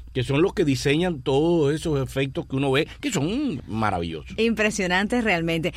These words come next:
Speaker 2: Bueno, pero fíjense qué interesante. Uno puede tirar fuegos artificiales hasta que lleguen a, a los cincuenta, al número cincuenta, porque si no, ya hay que pedir un permiso especial
Speaker 1: Claro,
Speaker 2: a la
Speaker 1: claro.
Speaker 2: ciudad y todo eso. Pero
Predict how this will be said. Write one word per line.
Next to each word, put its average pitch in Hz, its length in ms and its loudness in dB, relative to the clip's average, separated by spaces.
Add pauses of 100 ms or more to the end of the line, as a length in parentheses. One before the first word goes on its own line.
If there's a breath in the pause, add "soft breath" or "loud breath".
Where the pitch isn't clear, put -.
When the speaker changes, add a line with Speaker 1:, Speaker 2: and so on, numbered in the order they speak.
(160 loud breath)
Speaker 2:
Bueno, 247 220 2
pero 165 160 0
fíjense 190 400 0
qué 180 60 0
interesante. 185 640 -2 (180)
Uno 233 240 0
puede 247 300 0
tirar 220 300 0
fuegos 220 240 0
artificiales 254 880 -2
hasta 208 480 0
que 185 160 0
lleguen 208 360 2
a, 240 140 0 (100)
a - 100 -2
los 175 140 0
cincuenta, 170 520 0
al 151 100 -2
número 208 240 -2
cincuenta, 143 480 -4 (240 loud breath)
porque 190 240 -2
si 180 160 -2
no, 208 140 0
ya 202 160 0
hay 170 100 0
que 196 140 -2
pedir 170 200 0
un 190 100 -2
permiso 156 380 -2
especial 180 340 -2
Speaker 1:
Claro, 160 200 0
Speaker 2:
a 165 40 0
la 151 80 0
Speaker 1:
claro. - 80 -6
Speaker 2:
ciudad 147 340 -2
y 175 40 -2
todo 160 240 -2
eso. 143 160 -4
Pero 165 220 -2